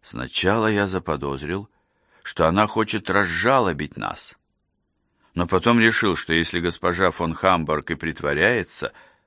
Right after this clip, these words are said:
то она прекрасная актриса. Томас рассказывал как-то, что некоторые актеры могут ни с того ни с сего изобразить гнев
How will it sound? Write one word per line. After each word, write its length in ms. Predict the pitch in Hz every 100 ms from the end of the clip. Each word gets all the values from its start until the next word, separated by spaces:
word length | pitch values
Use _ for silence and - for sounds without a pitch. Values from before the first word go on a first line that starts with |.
| _ _ _ _ _ _
то 180 | 73
она 240 | 76 78 80
прекрасная 840 | - 85 - 85 90 - 82 95
актриса. 560 | 101 - 82 67 - - _ _ _ _ _ _ _ _ _ - -
Томас 340 | - 110 127 123
рассказывал 600 | 120 - 135 117 104 95
как-то, 400 | - 85 - 85
что 220 | - 92
некоторые 580 | 98 107 104 95 95 92
актеры 540 | 85 - 143 90 64 - _ _ _ _
могут 320 | 110 117 117
ни 80 | 113
с 100 | 110
того 240 | - 113 127
ни 120 | 110
с 100 | 101
сего 300 | 113 127 123
изобразить 560 | 95 92 101 95 101
гнев 560 | 78 80 87 107 - -